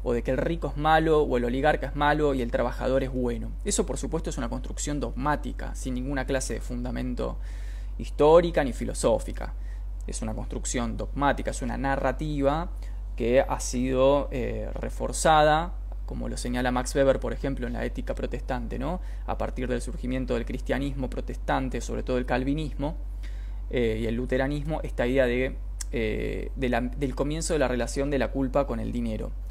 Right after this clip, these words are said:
Pero, a diferencia del protestantismo que puso en la acumulación de dinero un punto de salvación, un elemento salvífico, ¿no? Esto lo dice Weber en el, La ética protestante.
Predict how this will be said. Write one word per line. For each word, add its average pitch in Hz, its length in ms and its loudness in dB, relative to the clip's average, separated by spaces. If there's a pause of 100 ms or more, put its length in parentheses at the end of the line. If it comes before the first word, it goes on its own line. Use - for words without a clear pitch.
(140)
Pero, 185 360 6
a 127 80 2
diferencia 135 500 2
del 117 80 0
protestantismo 123 800 -4
que 113 80 -4
puso 120 440 -2
en 110 120 -4
la 110 60 -2
acumulación 117 600 -2
de 131 120 4
dinero 131 380 2 (800)
un 139 500 0
punto 123 920 4
de 131 140 -2
salvación, 139 840 0
un 135 120 -4
elemento 127 320 -2
salvífico, 131 680 -4
¿no? 139 300 -6
Esto 131 220 -6
lo 123 80 -2
dice 123 180 -4
Weber 127 260 2
en 113 100 -10
el, 120 140 -10 (380)
La 123 80 -4
ética - 240 -2
protestante. 123 800 -4